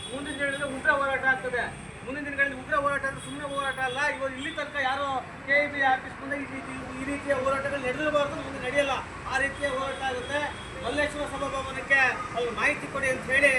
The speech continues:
ನಾನೊಂದು ಮಧ್ಯೆ ಅರ್ಜಿ ಹಾಕಿದ್ರೆ ಅದ್ರ ಮಾಹಿತಿ ಕೊಡಲ್ಲ. ನಾವೇನ್ ಮಾಡ್ಬೇಕು? ಅನಿವಾರ್ಯತೆ,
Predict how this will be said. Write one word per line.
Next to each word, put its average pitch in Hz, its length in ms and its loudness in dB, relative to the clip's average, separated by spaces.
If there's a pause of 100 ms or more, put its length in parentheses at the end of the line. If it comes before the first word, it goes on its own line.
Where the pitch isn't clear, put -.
(340)
ನಾನೊಂದು 247 340 -2
ಮಧ್ಯೆ 226 280 0
ಅರ್ಜಿ 233 220 2
ಹಾಕಿದ್ರೆ 277 380 2
ಅದ್ರ 247 220 -2
ಮಾಹಿತಿ 285 360 -2
ಕೊಡಲ್ಲ. 233 260 0 (200)
ನಾವೇನ್ 277 280 2
ಮಾಡ್ಬೇಕು? 254 400 2 (460)
ಅನಿವಾರ್ಯತೆ, 294 600 4